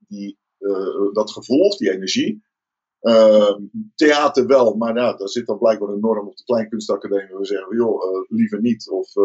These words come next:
"Je, je bent niet, niet goed genoeg." Maar je blijft er wel naar op zoek. En in zo'n groepsdynamica-proces maak je iets mee waar, ja, waar je blijkbaar ook direct herkent, "Oh, het groepsdynamica-proces, het groepsdynamisch proces is niet te sturen,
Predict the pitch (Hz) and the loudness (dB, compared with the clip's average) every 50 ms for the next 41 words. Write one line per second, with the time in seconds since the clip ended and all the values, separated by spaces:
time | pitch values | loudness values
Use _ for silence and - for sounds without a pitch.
0 | 98 98 98 98 95 95 95 101 101 101 101 98 - - - 104 101 107 117 117 | 2 2 0 -4 -6 -8 -6 -4 -2 -2 -2 -2 -4 -14 -14 -8 -4 -4 -4 -2
1 | 120 113 104 - - - 120 - - - 185 190 196 - _ _ _ _ _ _ | -2 -4 -6 -6 -6 -10 -10 -8 -4 -2 -2 -2 -2 -6 _ _ _ _ _ _
2 | - 127 139 151 151 156 160 147 - - - - 190 214 202 139 104 - - - | 0 2 2 4 4 4 4 2 0 -2 2 2 4 4 4 2 2 0 0 -2
3 | - 226 208 - - _ _ _ _ _ _ _ _ _ _ _ _ _ _ _ | -2 -2 -2 -4 -10 _ _ _ _ _ _ _ _ _ _ _ _ _ _ _
4 | _ _ _ _ _ _ _ _ _ _ _ _ _ _ _ _ _ _ _ _ | _ _ _ _ _ _ _ _ _ _ _ _ _ _ _ _ _ _ _ _
5 | _ _ - 139 151 151 - 147 135 117 - 185 196 - - 135 131 131 151 185 | _ _ 0 0 2 2 2 2 2 4 4 2 2 0 -2 -4 -2 0 2 2
6 | 202 180 147 131 110 - - 92 92 - - 95 107 131 - - 113 - 139 151 | 2 0 0 0 -2 -2 -2 -6 -6 -4 -4 -4 -4 -6 -6 -6 -4 0 0 2
7 | 156 - - - 123 117 113 - - 147 160 135 120 127 143 - - - 135 127 | 0 0 -4 -6 -10 -8 -8 -6 -4 0 0 0 0 0 -4 -2 0 2 2 2
8 | 127 - 139 127 127 - - - - 139 139 135 120 101 170 190 - - 143 139 | 0 0 2 2 2 2 2 2 4 6 6 6 4 4 4 2 2 2 2 2
9 | 139 - - 127 139 190 202 - - 127 117 - 113 101 98 117 139 - _ _ | 2 2 0 0 0 0 0 0 -4 -8 -6 -4 -4 -4 -4 -6 -10 -16 _ _
10 | _ _ _ _ _ _ _ _ _ _ _ _ _ _ _ _ _ _ _ - | _ _ _ _ _ _ _ _ _ _ _ _ _ _ _ _ _ _ _ 0
11 | - 147 147 151 151 160 185 202 202 180 147 127 107 101 120 139 151 - - 139 | 4 4 6 6 6 4 4 4 4 4 4 2 0 -2 -6 -8 -10 -10 -8 -8
12 | 135 - - - 165 160 - - 120 123 117 131 147 175 202 202 185 - - 131 | -8 -8 -6 -8 -8 -8 -8 -8 -10 -6 -4 -4 -2 -2 -2 -4 -4 -2 -2 -2
13 | 107 - 101 101 98 - - 107 90 98 - 107 101 - - 131 110 - - 120 | -2 -2 -6 -8 -8 -6 -6 -6 -8 -8 -10 -12 -10 -8 -8 -8 -8 -8 -6 -4
14 | 120 127 123 120 117 117 - - 107 101 - 107 107 - - - - 208 202 202 | -4 -2 -2 -4 -4 -6 -8 -14 -14 -10 -8 -8 -8 -8 -10 -8 -6 -2 -2 0
15 | - - - 131 139 131 110 - 120 110 - - - 104 95 90 80 76 95 113 | 0 -2 -2 -4 -6 -6 -4 -4 -4 -4 -6 -6 -6 -6 -6 -4 -4 -4 -4 -4
16 | 135 - - | -6 -8 -10